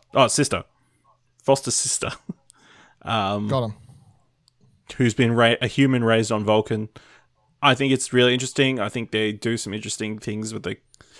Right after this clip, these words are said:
Speaker 1: I'm not re-, I assume they do interesting things with the canon. They sort of explore the, uh, Klingon U S, the Starfleet War, I guess.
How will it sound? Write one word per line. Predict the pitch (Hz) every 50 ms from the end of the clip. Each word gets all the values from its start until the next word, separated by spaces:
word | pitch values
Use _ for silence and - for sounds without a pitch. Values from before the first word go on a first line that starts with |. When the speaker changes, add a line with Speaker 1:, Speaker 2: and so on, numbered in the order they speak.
| - -
Speaker 1:
I'm | 156 165
not | 202 247 254
re-, | 196 190 190 - - -
I | 135 139 139 135 131 - -
assume | 127 110 - - 110 123 156
they | 160 160
do | 151 156 151
interesting | 147 143 131 - - 131 127 127
things | - 131 123 127 123
with | 117 113
the | 117 113
canon. | - 123 123 120 123 120
They | 110 110
sort | 107 - 127 113 110
of | 113 104 -
explore | - 110 - - - 117 117 113
the, | 120 113 107 104 - _ _ - _ _ _ _ -
uh, | - 92 - 107
Klingon | - - - 143 131 117 117 117 110 110 107 - _ _ _ _ _ _ _ _ _ _ - - _ -
U | 110 110 107 110
S, | 110 - - - - - _ _ _ _ _ _ _ _ _ _ _ _ _ _ _ _ _ _ _ _ _
the | - 113 110 104 107 104 104 104 - _ _ _ _ _ _ _ _ _ _ _ _ _ _ _ _ _ -
Starfleet | - - - 127 131 143 139 - 156 156 160 -
War, | 120 117 131 147 175 214 - _ - -
I | - 117
guess. | 113 135 151 - - -